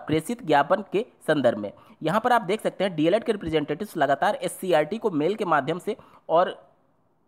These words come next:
फिजिकली भी उनको ज्ञापन सौंप रहे थे अपनी थर्ड सेमेस्टर की परीक्षा के बिना प्रमोट करने के संदर्भ में और डायरेक्टली फोर्थ सेमेस्टर की परीक्षा जुलाई माह के अंतिम सप्ताह में कराने के संदर्भ में। इसी के बारे में एससीईआरटी ने पीएनपी को एक लेटर लिखते हुए यह जानकारी दी गई थी कि किस डेट में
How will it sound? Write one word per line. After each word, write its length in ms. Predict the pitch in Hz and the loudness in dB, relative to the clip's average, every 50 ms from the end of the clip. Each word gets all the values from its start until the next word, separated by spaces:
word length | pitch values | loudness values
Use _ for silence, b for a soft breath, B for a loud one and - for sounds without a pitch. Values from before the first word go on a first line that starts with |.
| _ _ _ _ _ - | _ _ _ _ _ -4
फिजिकली 400 | 170 165 165 170 170 185 196 240 233 | -2 -2 0 0 2 2 2 2 0
भी 100 | 233 240 | -2 -2
उनको 260 | 190 220 208 226 220 | -2 -2 0 0 0
ज्ञापन 320 | 196 165 156 151 - 190 202 | 2 4 4 4 4 0 0
सौंप 280 | - - 160 190 196 - | 0 0 0 0 0 0
रहे 140 | 147 131 123 - | 0 -2 -2 -2
थे 100 | 160 208 - b b b b | -6 -10 -10 b b b b
अपनी 320 | 147 151 - 180 190 233 285 - b b b b b b b b b _ _ - | -4 -4 -2 -2 -4 -6 -6 -8 b b b b b b b b b _ _ -4
थर्ड 220 | - - 214 254 | 0 2 2 2
सेमेस्टर 320 | - 240 226 220 220 - 233 | 2 0 -2 -2 -2 -2 -2
की 100 | 240 240 | -2 -2
परीक्षा 340 | - 175 160 160 - 202 208 - - - _ | 0 -2 -2 0 -2 -4 -4 -4 -6 -8 _
के 100 | - 226 | 0 0
बिना 200 | 233 208 190 202 202 | 0 2 0 -2 0
प्रमोट 340 | 202 180 156 - - - - | 2 2 2 2 0 0 0
करने 240 | - 156 165 180 | 0 0 0 -2
के 100 | 180 - | -4 -4
संदर्भ 320 | 185 - 160 143 139 139 160 | -4 -2 -2 0 0 0 2
में 60 | 175 | 2
और 80 | 180 175 | 0 2
डायरेक्टली 340 | 160 139 139 139 - 208 226 | 2 2 2 0 -2 -6 -10
फोर्थ 260 | - - 196 220 220 | -6 -4 -4 -2 -2
सेमेस्टर 300 | - 196 180 175 - 202 | -2 -4 -4 -4 -4 -6
की 80 | 196 208 | -6 -6
परीक्षा 300 | - 156 135 123 - 175 | -4 -4 -4 -4 -4 -6
जुलाई 280 | 160 156 139 139 156 185 | -4 0 2 2 2 2
माह 160 | 190 170 170 | 2 -2 -4
के 120 | - - 185 | -4 -4 -4
अंतिम 280 | - 143 143 185 185 | -4 -4 -4 -6 -6
सप्ताह 280 | 175 - - - 117 120 | -6 -4 -2 -2 -2 -2
में 100 | 139 - | -2 0
कराने 300 | - 135 120 113 120 123 | 0 2 2 2 0 -2
के 140 | - 175 190 | -6 -8 -6
संदर्भ 320 | - 180 151 127 117 107 | -2 -2 0 0 0 -2
में। 120 | 107 101 - - b b b b | -4 -6 -12 -14 b b b b
इसी 180 | 165 - - 262 | -8 -8 -6 -4
के 120 | - 240 | -2 0
बारे 200 | 196 175 170 190 | 2 2 2 2
में 100 | 208 208 | 0 -2
एससीईआरटी 540 | 175 165 - 156 147 135 139 139 - 196 180 | -6 -6 -4 -2 0 2 2 0 0 -2 -2
ने 120 | 170 190 - b b b b b b b _ _ - | -4 -4 -6 b b b b b b b _ _ -2
पीएनपी 300 | 170 170 175 175 226 247 | 0 0 0 0 -2 -6
को 200 | 233 254 247 233 | -4 -4 -4 -4
एक 480 | - - 165 147 - _ 165 196 202 185 | -4 -8 -10 -16 -10 _ -6 -4 0 0
लेटर 260 | 165 160 160 190 202 | 0 2 2 0 0
लिखते 260 | 196 180 - - 214 | 0 -2 -4 -2 -2
हुए 120 | 208 208 | 0 0
यह 120 | 196 196 185 | 0 0 2
जानकारी 400 | 165 151 147 147 - 139 151 165 | 4 4 4 4 4 2 2 0
दी 160 | 160 170 175 | 0 -2 -2
गई 120 | 165 131 | -2 -2
थी 120 | - - 170 | -2 -2 -4
कि 120 | - 185 | -6 -6
किस 280 | - - 247 247 - 170 | -8 -10 -10 -10 -8 -4
डेट 260 | 147 156 190 196 - | -2 -2 -2 -2 -2
में 140 | 156 147 170 | -4 -4 -4